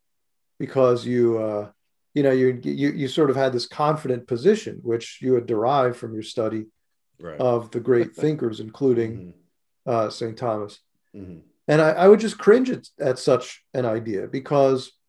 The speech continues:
Speaker 1: because, um, in fact,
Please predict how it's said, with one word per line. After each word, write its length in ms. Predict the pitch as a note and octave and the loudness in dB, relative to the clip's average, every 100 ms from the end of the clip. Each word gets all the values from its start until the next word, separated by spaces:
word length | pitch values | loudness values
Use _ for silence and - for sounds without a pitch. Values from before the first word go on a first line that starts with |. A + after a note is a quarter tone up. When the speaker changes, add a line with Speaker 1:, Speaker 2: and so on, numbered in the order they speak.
| _ _ _ _ _ _ _ _ - | _ _ _ _ _ _ _ _ -12
Speaker 1:
because, 540 | C#3 D3+ D#3 C3+ C3 - | -6 0 2 2 0 -2
um, 440 | D3 B2+ B2 B2+ - | 0 0 -2 -8 -8
in 140 | C#3 | -4
fact, 440 | C3 C#3+ B2+ - | 2 2 2 -8